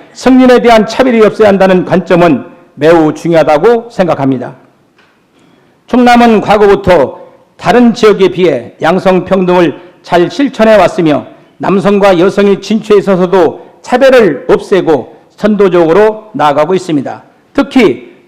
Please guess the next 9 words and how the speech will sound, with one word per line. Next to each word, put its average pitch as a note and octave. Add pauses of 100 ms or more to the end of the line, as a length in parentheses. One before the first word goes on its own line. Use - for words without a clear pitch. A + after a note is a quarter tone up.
(140)
여성 A#3+
공무원들의 G#3+
비중이 F#3+
높아져서 F#3 (100)
앞으로도 D#3+ (760)
이 A#3
분야에서의 G#3
발전이 F3
잘 D#3